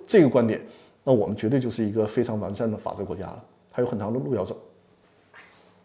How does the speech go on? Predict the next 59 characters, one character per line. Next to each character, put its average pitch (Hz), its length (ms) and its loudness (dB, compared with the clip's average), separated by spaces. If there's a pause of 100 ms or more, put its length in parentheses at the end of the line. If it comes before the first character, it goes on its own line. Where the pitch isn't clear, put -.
(2750)
呃， 151 220 12
萌 175 200 10
新 208 180 10
问 220 140 12
如 180 100 6
何 202 140 8
看 202 160 4
回 139 140 6
放 151 200 8
是 147 80 0
吧？ 135 220 8 (240)
你 226 160 6
只 160 100 10
要 190 80 12
关 220 240 12
注 247 180 12
了 185 60 12
我， 120 240 10
关 196 200 8
注 220 140 12
了 180 60 12
我， 123 140 10
等 160 240 4
我 135 160 10
直 160 180 6
播 185 120 12
结 - 120 10
束 208 140 8
之 180 100 12
后， - 360 12 (200)
它 151 140 6
就 160 80 10
会 170 140 10
形 160 160 2
成 147 120 8
回 - 140 6
放 170 160 8
的 131 60 4
文 110 100 2
件 170 160 8
了， 113 160 4 (380)
包 165 160 8
括 190 140 10
我 120 200 10
之 175 160 0
前 151 200 4
几 127 100 0
期 139 160 2
的 135 140 6
回 120 120 2
放 127 240 2 (220)
都 147 140 10
有， 123 140 6
都 139 100 4
可 123 100 2
以 110 40 2
看 120 180 0
到。 101 120 -2 (680)
啊， 107 180 -4